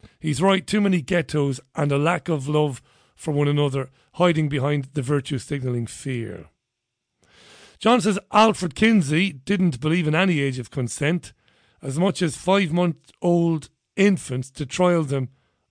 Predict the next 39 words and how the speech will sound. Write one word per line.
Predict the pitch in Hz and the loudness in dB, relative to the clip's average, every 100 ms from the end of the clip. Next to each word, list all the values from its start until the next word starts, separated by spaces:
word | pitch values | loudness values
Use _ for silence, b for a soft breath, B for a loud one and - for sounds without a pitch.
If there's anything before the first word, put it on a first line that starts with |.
| _ | _
on | 160 | 2
orgasms." | 190 220 202 147 110 98 92 - | 4 6 4 2 -4 -8 -16 -20
Is | - | -14
that | 277 302 | -12 -8
right? | 147 165 202 _ _ _ _ _ _ _ _ | -8 -8 -10 _ _ _ _ _ _ _ _
I've | 131 170 | -6 -4
read | 208 | -2
some | 185 | -2
of | 165 | -2
this | 143 | -4
stuff | - 147 - | -6 -8 -8
before, | 127 - 147 | -12 -2 -2
but | 123 | -2
not | 127 139 | -4 -6
for | - 131 107 _ _ _ _ _ _ | -8 -12 -12 _ _ _ _ _ _
a | 139 | 0
long | 151 147 | 2 2
time. | 131 139 135 | 0 -2 -2
I | 143 139 | -4 -4
can't | 147 127 | -4 -6
read | 120 131 123 | -4 -4 -4
it, | 113 | -10
to | |
be | 120 | -10
honest. | 120 117 - - _ _ _ | -8 -8 -12 -20 _ _ _
It's | 143 - | -12 -4
horrifying, | 147 143 - 120 120 | -2 -2 -4 -8 -8
isn't | 117 120 | -10 -12
it? | 104 _ _ _ _ _ _ _ _ _ _ _ _ _ _ | -16 _ _ _ _ _ _ _ _ _ _ _ _ _ _
It's | 147 170 | -10 -2
about | 175 147 | -2 -2
the | |
worst | 143 151 147 | 0 2 0
stuff | - - 135 | -2 -8 -8
there | - 135 | -6 -4
is, | 131 117 | -4 -4
really, | 120 113 | -8 -8
isn't | 117 110 | -10 -12
it? | 104 | -14